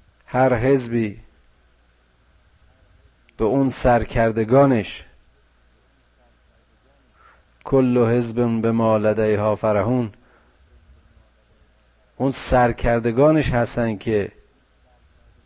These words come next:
با خدعه و حقه و نیرنگ و برنامه‌های شیطانیشون به هر حال گروهی رو گول زدند و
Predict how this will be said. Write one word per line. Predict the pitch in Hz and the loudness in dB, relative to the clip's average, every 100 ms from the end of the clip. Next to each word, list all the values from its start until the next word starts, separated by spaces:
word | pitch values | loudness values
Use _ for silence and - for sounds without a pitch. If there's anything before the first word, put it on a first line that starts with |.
| _ _ _ _ _ | _ _ _ _ _
با | 120 120 | 2 2
خدعه | - - 117 107 - | 2 0 0 0 -2
و | 131 123 113 95 - - - | 0 2 2 -2 -10 -10 -6
حقه | 113 - 135 | -6 -2 0
و | 127 123 110 | 2 2 0
نیرنگ | 113 113 110 123 127 | 0 0 0 0 0
و | 123 110 101 - _ _ _ _ _ _ _ _ _ _ _ _ - | 0 0 -2 -14 _ _ _ _ _ _ _ _ _ _ _ _ 0
برنامه‌های | 123 120 120 120 113 110 123 123 | 2 2 2 0 0 2 2 2
شیطانیشون | 110 - 117 110 113 110 135 143 - 123 101 98 _ _ _ _ _ _ _ _ _ _ _ _ _ _ _ _ - | -2 -4 -4 -2 -2 0 2 0 0 -6 -8 -12 _ _ _ _ _ _ _ _ _ _ _ _ _ _ _ _ -2
به | |
هر | 120 120 | 2 2
حال | 104 123 123 117 | 2 2 2 0
گروهی | 110 117 123 117 | -2 0 2 2
رو | 113 | 0
گول | 104 107 135 143 | -4 0 2 2
زدند | 127 123 113 110 | 2 2 0 0
و | 104 | -2